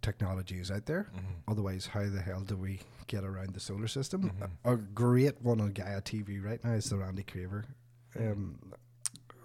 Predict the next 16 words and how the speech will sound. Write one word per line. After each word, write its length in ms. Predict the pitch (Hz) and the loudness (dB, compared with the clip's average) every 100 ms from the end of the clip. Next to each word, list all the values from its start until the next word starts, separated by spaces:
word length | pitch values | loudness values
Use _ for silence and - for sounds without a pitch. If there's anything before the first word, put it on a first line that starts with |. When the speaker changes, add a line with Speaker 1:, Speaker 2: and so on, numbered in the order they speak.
| - | -8
Speaker 1:
uh, 760 | 95 92 90 90 85 - - | -4 -2 -4 -4 -6 -10 -6
how 80 | 101 | -4
would 140 | 101 101 | -2 -4
you 60 | |
say, 120 | 95 - | -6 -6
interview 380 | 101 110 123 165 - - - | -6 -4 -4 -6 -10 -14 -10
Speaker 2:
Okay. 200 | 95 101 - - | -6 -6 -8 -4
Speaker 1:
with 180 | 104 104 | -2 0
one 120 | 101 | 0
of 60 | |
the 80 | 98 | 0
whistleblowers 580 | 92 92 104 110 127 135 | -2 -4 -4 0 0 0
who 100 | 113 | 0
actually 280 | 101 - 107 | -2 -2 -4
was, 240 | 95 98 | -2 -4
uh, 260 | 98 104 | -2 -2